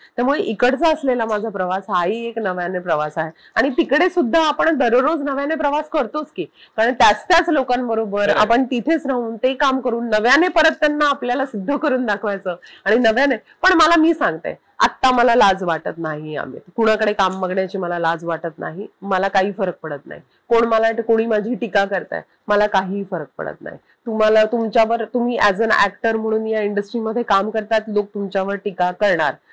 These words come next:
Speaker 1: अरे, ही तुमच्याबद्दल गॉसिप होणार, तुमच्याबद्दल बोललं जाणार, "हिची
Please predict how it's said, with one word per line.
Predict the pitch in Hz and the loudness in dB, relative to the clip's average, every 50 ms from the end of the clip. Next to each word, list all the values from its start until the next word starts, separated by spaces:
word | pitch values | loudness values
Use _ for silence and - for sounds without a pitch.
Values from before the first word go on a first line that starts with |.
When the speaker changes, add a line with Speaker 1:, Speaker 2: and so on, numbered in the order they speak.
| _ _ - | _ _ 0
Speaker 1:
अरे, | 202 202 214 226 | 2 4 4 4
ही | 226 208 202 208 | 2 0 -2 -4
तुमच्याबद्दल | 185 - - 233 214 208 190 - 220 220 208 208 202 190 180 208 214 226 | -4 -4 -2 -2 0 0 0 0 0 0 0 -2 -4 -2 0 0 0 2
गॉसिप | 208 208 185 170 170 - - 220 208 185 | 2 2 2 0 0 0 0 0 0 0
होणार, | 175 175 233 220 214 190 151 143 - - - - - - - | -2 -2 0 2 2 2 2 0 -2 -8 -16 -20 -14 -6 -2
तुमच्याबद्दल | 240 214 214 190 - 185 226 214 214 208 196 180 220 233 | 0 0 2 2 4 2 4 4 2 2 2 2 0 2
बोललं | 214 220 233 240 247 254 254 | 2 2 2 2 4 2 2
जाणार, | 233 220 202 196 196 190 | 4 4 4 4 2 0
"हिची | 214 208 190 - 240 | -2 -4 -4 -4 -2